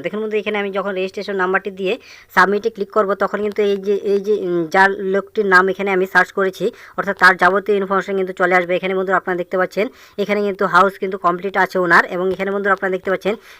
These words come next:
নিচের দিকে চলে যাওয়ার পর এখানে আপনারা যখন জুম করবেন, তখন দেখতে পাচ্ছেন এখানে কিন্তু ফুল ভেরিফাই, অর্থাৎ এখানে ফটো সহকারে কিন্তু বন্ধুরা আপনারা দেখতে পাবেন আপনারা যদি ঘরের নাম থাকে। চলো বন্ধুরা এখানে বিস্তারিত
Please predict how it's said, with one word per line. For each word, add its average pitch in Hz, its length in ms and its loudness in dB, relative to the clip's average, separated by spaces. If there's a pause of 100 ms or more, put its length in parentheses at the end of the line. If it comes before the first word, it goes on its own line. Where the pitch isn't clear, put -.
নিচের 196 240 0
দিকে 226 180 2
চলে 214 140 2
যাওয়ার 214 180 0
পর 220 120 -2
এখানে 208 220 -2
আপনারা 202 240 -2
যখন 202 240 -2
জুম 185 120 -2 (100)
করবেন, 196 280 -2
তখন 196 140 -4 (100)
দেখতে 190 200 -8
পাচ্ছেন 185 280 -4
এখানে 190 240 -2
কিন্তু 180 200 -2 (400)
ফুল 226 240 6
ভেরিফাই, 208 360 2
অর্থাৎ 202 260 2
এখানে 208 240 -4
ফটো 196 220 -2 (100)
সহকারে 190 440 0
কিন্তু 202 220 -8
বন্ধুরা 190 280 0
আপনারা 185 260 -2
দেখতে 180 260 -4
পাবেন 170 220 2 (340)
আপনারা 190 220 0 (100)
যদি 185 140 -2 (100)
ঘরের 175 280 2
নাম 170 100 4 (100)
থাকে। 156 220 -2 (180)
চলো 233 160 2
বন্ধুরা 240 260 0
এখানে 226 220 -6
বিস্তারিত 214 360 -4